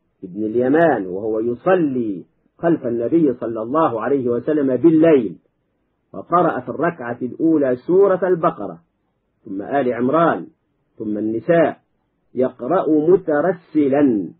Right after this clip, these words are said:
إذا مر بآية فيها تسبيح سبح، وإذا مر بسؤال سأل، وإذا مر بتعوذ تعوذ.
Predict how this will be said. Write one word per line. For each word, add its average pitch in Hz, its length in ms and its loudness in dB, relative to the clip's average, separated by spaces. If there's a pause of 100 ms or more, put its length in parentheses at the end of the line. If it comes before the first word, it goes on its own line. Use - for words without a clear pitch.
(600)
إذا 113 200 -4
مر 131 380 2
بآية 123 720 0
فيها 120 460 -2
تسبيح 147 640 -2
سبح، 170 680 -2 (720)
وإذا 101 320 -10
مر 127 400 0
بسؤال 165 880 2
سأل، 117 360 -2 (680)
وإذا 101 300 -10
مر 131 400 -2
بتعوذ 139 1200 -2
تعوذ. 135 600 0